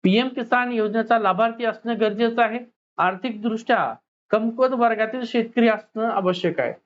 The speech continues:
आता तुमची स्थिती कशी चेक करायची आहे, स्टेटस तुमचं कसं चेक करायचं, समजा पीएम किसान योजनेची स्थिती तुम्हाला चेक करायची, पैसे येतात का, तुम्ही पात्र आहात का, आतापर्यंत किती हप्ते आले, तर पीएम किसान डॉट जीओव्ही डॉट इन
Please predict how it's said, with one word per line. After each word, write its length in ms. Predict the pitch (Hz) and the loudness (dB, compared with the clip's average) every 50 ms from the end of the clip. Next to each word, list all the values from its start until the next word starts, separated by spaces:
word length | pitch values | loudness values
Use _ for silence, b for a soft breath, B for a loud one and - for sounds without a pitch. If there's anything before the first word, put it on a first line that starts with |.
| _ _ _ | _ _ _
आता 200 | - 180 202 254 | -2 -2 0 -2
तुमची 320 | 254 247 269 240 233 277 269 | -4 -2 -2 -2 -2 -2 -4
स्थिती 340 | - - - 262 254 311 294 | -4 0 0 2 2 2 2
कशी 260 | 294 262 277 311 294 - | 2 2 2 2 0 0
चेक 320 | - - 277 277 269 - - | 0 0 0 0 0 0 0
करायची 420 | 269 254 247 240 233 240 240 220 | 2 2 2 2 -2 -4 -4 -2
आहे, 100 | 180 175 175 | -2 -2 -4
स्टेटस 420 | - - - 240 240 302 285 - - | -6 -2 -2 0 0 0 -2 -2 -4
तुमचं 220 | 285 254 262 277 262 | -8 -6 -2 -2 0
कसं 240 | - 240 233 - 240 | 0 0 2 2 0
चेक 300 | 233 - 226 220 214 214 | 2 2 0 0 2 2
करायचं, 400 | 214 196 185 175 180 - 147 131 127 - _ _ _ _ _ | 2 4 4 2 0 -2 -2 -2 -4 -6 _ _ _ _ _
समजा 200 | 190 196 214 247 240 | 0 2 2 2 0
पीएम 340 | 240 - 220 226 269 277 269 | 0 -2 0 0 0 0 0
किसान 320 | 269 254 240 277 247 247 | -4 -2 0 2 2 2
योजनेची 440 | 240 233 233 214 233 233 226 233 226 | 2 0 2 0 -2 -2 0 -2 -4
स्थिती 340 | 233 - 240 233 233 254 240 | -2 0 0 0 2 0 0
तुम्हाला 320 | 240 226 214 214 214 214 | 0 2 2 2 2 2
चेक 280 | 214 - 220 220 214 - | 0 0 -2 -2 0 2
करायची, 380 | 214 202 190 185 185 180 208 208 | 2 4 4 4 2 0 -2 -4
पैसे 320 | 208 208 190 190 185 208 | 0 2 2 2 2 2
येतात 260 | 196 180 180 208 - - - - | 0 2 2 2 0 0 0 -2
का, 140 | 185 143 113 - - _ _ _ _ _ - | -2 -2 -2 -6 -10 _ _ _ _ _ -2
तुम्ही 140 | 214 214 - | -2 2 2
पात्र 300 | 240 208 208 - 240 233 | 0 0 0 -2 -2 0
आहात 280 | 214 214 190 190 233 226 - _ - | 2 2 0 0 -2 -6 -6 _ 0
का, 80 | 185 | 0
आतापर्यंत 420 | 175 175 - 220 214 214 220 220 220 | 0 0 0 -2 0 0 -2 -2 -4
किती 180 | 247 233 240 233 | -6 -2 0 0
हप्ते 320 | 208 190 180 - _ 185 | 0 0 -2 -2 _ 0
आले, 180 | 165 143 123 127 - _ _ _ _ _ - | 0 0 0 -6 -12 _ _ _ _ _ 0
तर 100 | 214 214 | 0 0
पीएम 360 | 214 - 226 226 254 269 262 | 2 4 4 4 4 2 0
किसान 480 | - 247 233 - - 247 240 240 247 277 214 180 170 | -2 -4 -2 0 2 2 2 0 -4 -8 -8 -6 0
डॉट 360 | 175 214 233 254 247 - _ 175 175 | 2 2 2 2 0 -6 _ -16 -8
जीओव्ही 280 | 202 220 226 220 233 240 | -4 -2 0 2 2 2
डॉट 280 | 190 220 214 214 214 | 4 4 2 2 0
इन 180 | 220 214 220 | -4 -8 -8